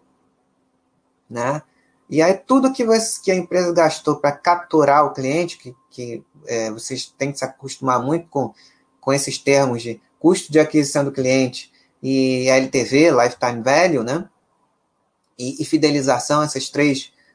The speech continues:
é, esses três termos são fundamentais em, em tudo, hoje em dia, né? Então, a empresa gasta uma fortuna,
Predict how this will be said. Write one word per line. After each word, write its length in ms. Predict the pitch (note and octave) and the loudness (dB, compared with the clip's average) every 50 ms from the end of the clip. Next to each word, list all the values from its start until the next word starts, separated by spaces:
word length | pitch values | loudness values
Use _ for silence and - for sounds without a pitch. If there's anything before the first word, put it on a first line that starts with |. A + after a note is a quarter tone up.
| _ _ _ - | _ _ _ -6
é, 280 | B2+ B2+ B2 A#2+ B2 | -2 0 2 2 0
esses 160 | - - - - | -2 -4 -8 -4
três 260 | - C3+ C#3+ C#3 C#3 | 0 0 0 0 0
termos 280 | - C#3 C#3 C#3 C#3 | -2 -2 -2 -2 -2
são 140 | - C#3+ C3 | -6 -8 -8
fundamentais 760 | - - C3+ C3+ C3 B2 B2 A#2 A2+ - C3 B2 B2+ B2+ B2 | -6 -4 -2 -2 -2 -2 -4 -6 -2 0 0 0 0 -2 -4
em, 220 | B2 A#2+ A2 G#2 _ _ _ _ _ _ | -8 -10 -12 -14 _ _ _ _ _ _
em 100 | - B2+ | -12 -12
tudo, 460 | B2+ - - D#3+ G3+ G#3 D#3 A#2 G#2+ - _ _ _ _ _ _ _ _ _ _ _ | -8 -2 0 2 2 2 0 -4 -10 -12 _ _ _ _ _ _ _ _ _ _ _
hoje 160 | - A#2 A#2 | -14 -12 -10
em 80 | A#2 A#2 | -8 -8
dia, 400 | A2 A2 B2 D3+ G3 G3+ - - _ _ _ _ _ _ _ _ | -8 -4 -2 0 0 0 -2 -4 _ _ _ _ _ _ _ _
né? 220 | - B2+ C3+ D3+ | -6 -4 -2 -2
Então, 240 | D#3+ D#3+ E3 D#3 D#3 | -2 -2 -2 0 0
a 60 | E3 | 0
empresa 300 | E3+ E3+ E3+ E3 E3 D#3 | 0 0 0 0 2 2
gasta 360 | D#3 D3 D#3 D#3 D#3 - - D#3+ | 2 2 2 2 2 0 -2 -2
uma 120 | D#3 D#3 | -2 -2
fortuna, 800 | - - - - - _ - F3+ G3 A3+ A#3+ A#3+ A#3+ G#3 G#3+ | -4 -8 -16 -20 -16 _ -2 2 4 4 4 2 0 -2 -6